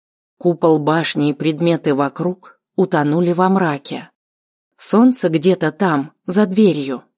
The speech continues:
уже почти погасло. Девочка оглянулась и разглядела тусклый свет,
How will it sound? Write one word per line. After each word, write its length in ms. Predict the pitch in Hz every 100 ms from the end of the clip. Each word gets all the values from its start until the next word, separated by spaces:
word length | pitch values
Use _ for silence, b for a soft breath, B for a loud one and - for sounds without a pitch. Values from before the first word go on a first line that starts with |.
| _
уже 280 | 233 196 220
почти 480 | 214 175 - - 185
погасло. 840 | 180 175 175 170 139 - 120 - _ _ _ _ _ _ _
Девочка 540 | - 185 170 151 - 160
оглянулась 840 | 151 160 156 170 202 147 - - _ _
и 120 | -
разглядела 720 | 196 190 202 196 180 233 226 185
тусклый 520 | - 202 - 220 220
свет, 500 | - 220 185 135